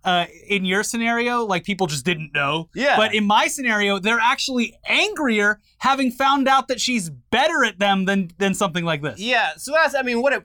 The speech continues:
Speaker 2: what it comes down to is,
Speaker 1: People
Speaker 2: like,
Speaker 1: like her and she's talented?
Speaker 2: like, a lot of, a lot of these people who are mad are just racist.
Speaker 1: <laughs>
Speaker 2: Like,
Speaker 1: Yeah.
Speaker 2: and, and, like, in a lot of cases, you know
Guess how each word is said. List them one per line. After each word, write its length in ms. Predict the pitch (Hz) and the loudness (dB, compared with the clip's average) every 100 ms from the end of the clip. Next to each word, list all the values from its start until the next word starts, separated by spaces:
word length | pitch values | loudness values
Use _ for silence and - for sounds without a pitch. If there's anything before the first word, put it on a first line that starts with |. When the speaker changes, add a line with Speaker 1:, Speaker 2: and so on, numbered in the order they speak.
| _ | _
Speaker 2:
what 180 | 311 349 | 0 0
it 100 | - | 0
comes 280 | 233 170 | -2 -2
down 280 | 110 143 180 | -2 -2 -2
to 200 | 190 214 | -4 -4
is, 40 | 196 | -2
Speaker 1:
People 200 | - 294 | 0 2
Speaker 2:
like, 80 | 233 | 2
Speaker 1:
like 140 | 240 | 2
her 120 | 254 208 | 0 0
and 220 | 190 240 | -2 -2
she's 180 | 294 330 | -2 -2
talented? 440 | 320 294 311 311 | 0 0 -2 -4
Speaker 2:
like, 180 | 160 170 | -4 -4
a 80 | 185 | -2
lot 240 | 196 226 214 | 2 2 2
of, 100 | 196 _ | -2 _
a 60 | 185 | -2
lot 220 | 240 240 | 2 2
of 60 | 214 | 2
these 140 | 190 | -2
people 260 | 196 165 165 | -4 -4 -2
who 60 | |
are 100 | 147 | -2
mad 280 | 139 139 131 127 | -2 -2 -4 -2
are 240 | 170 190 | 0 0
just 320 | 127 139 - _ 110 | -2 -12 -14 _ -6
racist. 500 | 139 185 - 92 - | -4 -4 -8 -20 -4
Speaker 1:
<laughs> 40 | 247 | 0
Speaker 2:
Like, 220 | 156 - | 0 0
Speaker 1:
Yeah. 140 | 269 - 208 - | -2 0 -2 -2
Speaker 2:
and, 180 | 170 202 | -2 0
and, 180 | 196 240 | 0 2
like, 200 | 247 247 | 0 2
in 60 | |
a 60 | 247 | 2
lot 180 | 277 311 | 2 2
of 60 | |
cases, 480 | 240 254 233 262 226 | 0 -2 -2 -6 -8
you 80 | 220 | -2
know 280 | 202 180 | 0 -2